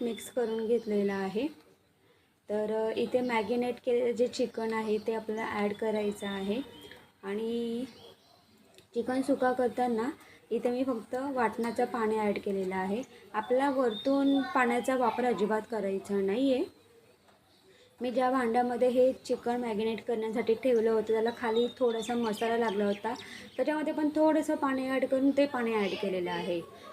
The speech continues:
आता याच्यानंतर आपल्याला अजिबात पाणी ॲड करायचं नाही. तर, अ, छान व्यवस्थित मिक्स करून घ्यायचं आहे. आणि अगदी चिकन सुका होईपर्यंत मंद गॅसवरती छान शिजून घ्यायचं आहे. तर तुम्ही इथे बघू शकतात,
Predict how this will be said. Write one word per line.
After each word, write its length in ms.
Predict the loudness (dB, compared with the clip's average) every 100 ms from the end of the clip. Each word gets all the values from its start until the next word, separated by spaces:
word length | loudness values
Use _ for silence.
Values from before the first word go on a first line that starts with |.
| -4
आता 220 | 0 4
याच्यानंतर 680 | 4 4 2 2 4 2 2
आपल्याला 260 | 2 2 2
अजिबात 320 | 2 2 0
पाणी 320 | -2 -2 0
ॲड 260 | 0 -2 -2
करायचं 680 | -2 -2 -4 -2 0 0
नाही. 320 | 2 2 0 -2 -10 -20 -8 -2
तर, 460 | 0 2 0 -2 -4 -10 -20 -20 -20 -8
अ, 300 | -4 -4 -4 -6 -4
छान 200 | -2 2
व्यवस्थित 440 | 2 4 2 0 -2
मिक्स 300 | -6 -6 -2
करून 340 | 0 0 -2
घ्यायचं 400 | 0 0 0 -2
आहे. 340 | -2 -2 -4
आणि 320 | -4 -2 -2 -2
अगदी 380 | -2 0 0 0
चिकन 420 | -2 -2 0 2 2
सुका 440 | 2 0 2 2
होईपर्यंत 1000 | 2 4 6 4 2 2 2 0 -4 -4
मंद 520 | -2 0 4 4 4
गॅसवरती 720 | 2 2 0 0 -2 -2 -6 -4
छान 220 | -2 -2 -2 -6 -20 -20 -18 0
शिजून 380 | 2 4 2 2
घ्यायचं 400 | 2 2 2 -4 -4
आहे. 380 | -2 -2 -2 -4 -8 -20 -14 -4
तर 80 | 0
तुम्ही 240 | 2 0
इथे 180 | 0 2
बघू 260 | 2 2
शकतात, 380 | 2 0 -2 -4